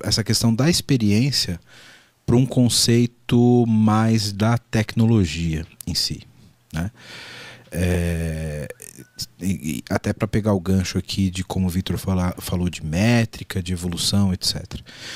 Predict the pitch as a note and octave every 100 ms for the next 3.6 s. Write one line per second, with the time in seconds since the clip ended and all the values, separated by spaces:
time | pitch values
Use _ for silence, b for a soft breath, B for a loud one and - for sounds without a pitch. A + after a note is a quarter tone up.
0 | B B B B - D#3 - F#3 C#3 B2+
1 | B2+ G#2 G#2+ F#2 E2+ E2 F#2+ - G2 F2
2 | G2 - - - - - G#2 F#2 - -
3 | - b b - D#2+ F#2+